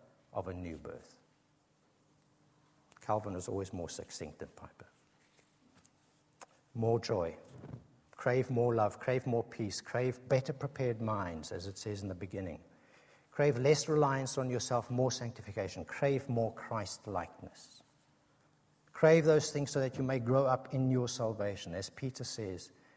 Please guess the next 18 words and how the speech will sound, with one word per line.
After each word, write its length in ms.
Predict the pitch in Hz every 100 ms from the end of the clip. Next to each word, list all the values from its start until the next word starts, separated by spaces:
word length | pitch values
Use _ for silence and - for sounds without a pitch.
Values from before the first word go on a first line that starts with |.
| _ _
in 160 | 98 92
chapter 300 | - 104 -
two, 240 | - 107 87
verse 300 | 87 82 -
two, 280 | - 78 - - -
by 100 | -
which 220 | 107 107 -
he 100 | 117
means 400 | 135 147 147 143
that 200 | 113 -
you 80 |
may 200 | 113 107
become 340 | 101 101 - 104
more 400 | 110 120 143 135
and 120 | 127
more 260 | 123 120 110
like 320 | 104 104 -
Christ. 600 | - 80 - - -